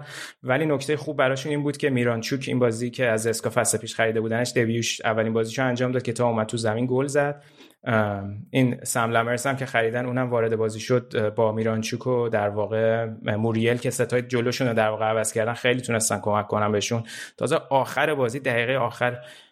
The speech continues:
فکر کنم یه خطای مشکوک به پنالتی هم شد روی، اه، همین سم لمرز اگه اشتباه نکنم، که اگه که اونو می‌گرفت که کار اینتر دیگه واقعاً تموم بود، دو یک می‌شد، بازی خیلی خطرناک می‌شد. ام، خلاصه فصل سنگینیه. خیلی آتالانتا رو می‌گفتن خیلی راحت این فصل قهرمان می‌شه، در حالی که خود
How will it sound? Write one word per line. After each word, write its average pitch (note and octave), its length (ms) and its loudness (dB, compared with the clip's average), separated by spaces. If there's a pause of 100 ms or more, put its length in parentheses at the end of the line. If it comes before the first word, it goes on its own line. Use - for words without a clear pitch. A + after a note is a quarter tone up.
فکر - 320 -4
کنم C#3+ 260 2
یه C3+ 80 -4
خطای B2+ 320 -2
مشکوک A#2+ 380 -2
به A2+ 60 -2
پنالتی G#2+ 440 0
هم A#2+ 80 4
شد A2+ 400 0
روی، G2+ 200 2
اه، G2 360 -2
همین G2+ 240 0
سم G#2 240 0
لمرز G#2 320 0
اگه G2+ 120 2
اشتباه G2+ 340 2
نکنم، G#2+ 420 0
که - 200 -4
اگه B2+ 180 2
که B2+ 120 -2
اونو A2 180 2
می‌گرفت A2 440 0
که A#2+ 100 0
کار B2+ 220 0
اینتر A2+ 260 0
دیگه A2+ 180 -2
واقعاً G#2 360 0
تموم G2+ 300 0
بود، F#2 120 -6
دو G2 140 2
یک G2 220 0
می‌شد، G2+ 220 0
بازی G2+ 220 2
خیلی G#2 240 0
خطرناک - 520 -4
می‌شد. - 300 -4 (560)
ام، B2 400 0 (240)
خلاصه D3 280 4
فصل F#3 280 0
سنگینیه. C#3 540 2
خیلی D#3+ 260 -2
آتالانتا C3+ 480 2
رو D#3 100 0
می‌گفتن C#3 240 -2
خیلی D3+ 160 0
راحت C3 240 2
این C3+ 100 -4
فصل C3+ 220 -2
قهرمان A#2+ 360 2
می‌شه، C#3 140 -2
در B2+ 80 4
حالی A#2 140 0
که C#3 80 -6
خود C3+ 320 -2